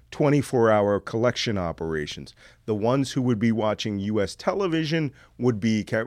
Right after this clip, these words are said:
come from the foreign ministry. The ones who were actually, you know, typing things on the internet would come from the, you know, Russian military intelligence, or, as we learned later,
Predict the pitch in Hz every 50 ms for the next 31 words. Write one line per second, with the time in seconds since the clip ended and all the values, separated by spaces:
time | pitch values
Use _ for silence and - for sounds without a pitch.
0 | 123 - - 123 120 107 - - 117 113 110 107 - - 113 101 98 98 104 131
1 | 160 165 131 95 - - - 76 71 71 82 95 110 123 127 123 - 139 127 117
2 | 113 110 113 - - - 131 120 110 - - - - - - _ _ _ _ -
3 | 143 123 101 95 95 - - - 156 170 185 - 185 170 160 143 - - 175 143
4 | 143 143 110 113 113 110 104 98 104 131 165 180 180 175 170 160 - - 117 110
5 | 92 - - 117 113 110 - - 123 113 107 107 107 104 107 104 104 - - -
6 | - - - 123 113 107 95 95 98 110 104 - - 113 104 104 104 101 95 87
7 | - 101 95 95 95 95 - - 147 151 160 147 120 147 135 - - - _ 143
8 | 139 135 147 160 170 165 - _ - 101 87 92 95 87 85 85 82 80 73 82
9 | 95 104 107 135 156 151